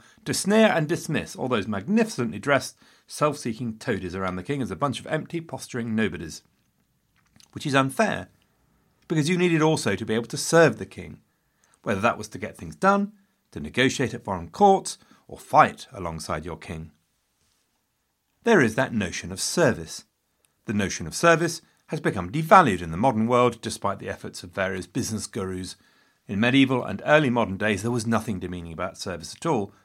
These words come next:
whether that meant domestic service in the household of a tenant farmer or a yeoman, or in the household of the king. The line between servant and companion could be wafer thin.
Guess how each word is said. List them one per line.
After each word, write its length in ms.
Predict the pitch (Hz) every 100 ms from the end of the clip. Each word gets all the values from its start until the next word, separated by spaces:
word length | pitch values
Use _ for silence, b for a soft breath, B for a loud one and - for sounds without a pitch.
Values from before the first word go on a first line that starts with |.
| b
whether 200 | 120 104
that 200 | 104 101
meant 220 | 95 85
domestic 480 | - 104 135 95 -
service 440 | - 107 110 117 101
in 100 | 87
the 100 | 87
household 440 | 127 117 123 101
of 60 | 80
a 60 |
tenant 340 | 95 123 107 -
farmer 380 | 160 175 160
or 100 | 104
a 60 | 82
yeoman, 500 | 120 156 156 160 156 b b b 226
or 100 | 185
in 80 |
the 80 | 98
household 380 | 92 80 - 85
of 40 |
the 60 | 110
king. 480 | - 175 107 92 - _ _ _ _ _ _ _ _ _ _ _ _
The 100 | 143
line 420 | 196 185 120 101
between 300 | 98 104 95
servant 460 | - 170 120 160 98
and 120 | -
companion 600 | 101 - 160 160 165 160 B
could 140 | - 143
be 120 | 127
wafer 420 | 90 87 87 -
thin. 380 | 107 110 87 80